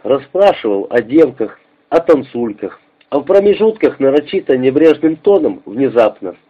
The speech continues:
"Так чего же это вы, дружки весёлые, не удержали Петьку, когда он американцам звонил?" "Ну,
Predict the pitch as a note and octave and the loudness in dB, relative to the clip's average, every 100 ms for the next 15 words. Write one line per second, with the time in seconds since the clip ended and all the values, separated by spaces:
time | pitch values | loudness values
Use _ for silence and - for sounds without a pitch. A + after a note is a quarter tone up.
0 | _ _ _ _ _ _ - F#3+ - - | _ _ _ _ _ _ 2 2 0 -4
1 | A3 F#3+ D3 C#3 C#3 D3 C#3 B2+ G2+ C#3 | 2 4 4 4 0 -2 0 0 0 0
2 | D3+ - D3 B2+ B2+ D3+ A#2+ G#2 F2+ _ | 0 0 -2 0 0 2 2 0 -4 _
3 | A2 D3 D3+ E3 C#3 D#3+ C#3 C3 C3+ C3+ | 0 2 4 2 4 4 4 2 2 2
4 | G#2 - F#2 - _ - C3 D3 C3+ - | 0 -8 -10 -12 _ -4 2 2 2 -2
5 | C#3 D3+ D3+ D3 A2 - A2+ A2 C3 B2+ | 2 4 4 0 0 -2 -4 -2 -2 -2
6 | G#2+ E2 - _ _ _ _ _ _ _ | -4 -6 -12 _ _ _ _ _ _ _
7 | _ _ _ _ D#3 F3+ D#3+ C3 | _ _ _ _ 2 4 4 2